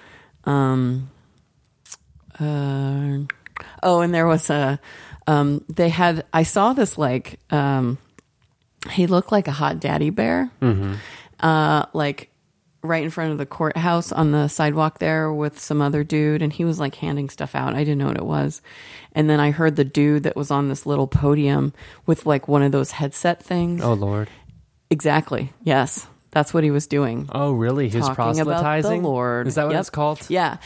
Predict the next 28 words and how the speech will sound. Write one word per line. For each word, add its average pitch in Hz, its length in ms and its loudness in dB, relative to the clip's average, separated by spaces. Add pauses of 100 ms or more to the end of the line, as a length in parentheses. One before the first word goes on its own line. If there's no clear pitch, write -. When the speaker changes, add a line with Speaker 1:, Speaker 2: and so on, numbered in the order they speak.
(200)
Speaker 1:
And 180 100 -2
so 214 100 0
they 190 140 2
had 196 160 2
a 180 60 0
microphone 165 640 0
that 151 120 -2
was, 151 200 -6
like, 143 240 -6
set - 420 -2
out 143 540 0 (400)
in 151 120 2
front 165 460 0
of 143 220 -2
where 135 480 0
he - 300 0
was 139 420 0
up - 160 0
on 135 160 0
this, 123 220 -4
like, 123 340 -8 (580)
you 151 80 -2
know, 143 60 -2
Speaker 2:
Soapbox. 123 260 2
Speaker 1:
platform 147 360 0
thing. 175 440 -2
Yeah, 147 280 -2 (120)
basically. 139 520 -4